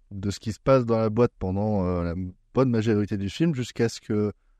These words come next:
à la fin, de Moustier y participe. Et, euh, d-,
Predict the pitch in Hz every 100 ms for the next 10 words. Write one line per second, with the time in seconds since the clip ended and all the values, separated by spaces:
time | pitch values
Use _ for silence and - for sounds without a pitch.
0 | _ 123 123 123 - 156 151 123 120 -
1 | - 135 113 131 - 131 - 175 - _
2 | _ _ _ - 113 113 110 - _ _
3 | _ - _ _ _ - 139